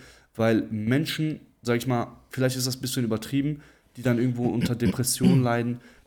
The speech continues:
Speaker 1: die können nicht auch einfach sagen, „Ja, das ist halt der, die Person, die ich bin. Ich, warum soll ich daran an, an mir arbeiten?“ Weißt du, was ich meine? Vielleicht ist das ein bisschen übertrieben.
Speaker 2: Ja.
Speaker 1: Ähm,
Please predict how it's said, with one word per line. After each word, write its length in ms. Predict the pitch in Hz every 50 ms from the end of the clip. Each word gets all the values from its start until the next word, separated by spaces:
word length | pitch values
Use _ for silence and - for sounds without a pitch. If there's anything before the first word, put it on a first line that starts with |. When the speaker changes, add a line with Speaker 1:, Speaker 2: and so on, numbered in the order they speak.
| -
Speaker 1:
die 60 | 117
können 200 | 110 - 143 139
nicht 180 | 143 139 139 143
auch 240 | 143 131 139 139 -
einfach 220 | 123 117 117 113
sagen, 180 | 104 - 110 107
„Ja, 220 | 113 117 101 87
das 220 | 80 104 113 113 117
ist 100 | 113 117
halt 200 | 123 117 - 113
der, 200 | 113 110 107 87
die 240 | 107 101 107 110
Person, 360 | 110 110 113 104 107 113 107 104
die 80 | 107
ich 140 | 104 - -
bin. 280 | - 123 131 135 135 - - - - _ _ _ -
Ich, 360 | 107 101 - - - - - 110 101
warum 220 | 98 113 104 101 110
soll 120 | 107 117
ich 80 | 110 -
daran 200 | 117 104 110 101
an, 280 | - 87 104 107 - -
an 120 | - 104 110
mir 80 | 104
arbeiten?“ 420 | 87 101 98 101 98 - - 87 -
Weißt 240 | 95 101 104 -
du, 40 | 127 120
was 40 |
ich 80 | 117 -
meine? 300 | 123 120 123 127 127 - - - - _ _
Vielleicht 260 | - 117 120 123 -
ist 100 | 127 123
das 140 | 135 127 127
ein 80 | 131
bisschen 300 | 120 127 131 - - 143
übertrieben. 640 | 131 127 117 117 117 - - - 143 151 147 165 175
Speaker 2:
Ja. 100 | 113 104 - _ _ _ - - - _ _ _ _ _ -
Speaker 1:
Ähm, 560 | 107 110 110 110 110 110 107 104 98 -